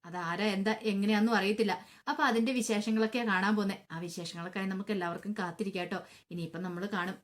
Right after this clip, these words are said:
ഒരു പുതിയ ശത്രുവും കൂടെ ഉടലെടുക്കുക. ഉം, ഇത്രയും കാലം ഇന്ദ്രൻ മാത്രമേ ഉണ്ടായിരുന്നുള്ളൂ. പക്ഷെ ഇനി അങ്ങനെയല്ല. ഉം, അതാരാ, എന്താ,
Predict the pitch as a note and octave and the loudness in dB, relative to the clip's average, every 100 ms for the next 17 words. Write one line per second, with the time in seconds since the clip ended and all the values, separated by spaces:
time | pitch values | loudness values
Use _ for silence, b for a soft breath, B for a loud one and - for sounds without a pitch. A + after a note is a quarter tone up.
0 | _ - E3+ F3+ E3+ F3 G#3+ F3+ F#3+ F#3+ | _ -10 -8 -6 -4 -2 -2 -2 -2 0
1 | G3 G3+ F#3+ G3 G3 G#3 F3+ - _ F#3+ | 2 2 0 -2 0 0 0 -8 _ -8
2 | G3+ B _ A3 A3 A3 A3 A3 A3+ F#3+ | -8 B _ 0 2 4 4 4 4 4
3 | A3+ A3+ G3+ A#3 A#3 G#3 G3+ G#3 G#3+ - | 4 4 4 2 4 4 4 4 2 -2
4 | _ - F#3+ G#3+ G3+ A3+ G#3+ A#3+ A3+ G#3+ | _ -8 -2 2 4 6 4 4 4 4
5 | - - _ G#3+ G#3+ - B B B _ | 2 -6 _ -2 -2 -4 B B B _
6 | A3 A3+ G#3 G3+ A3+ F#3+ G#3 A3 | 0 4 4 4 4 2 2 4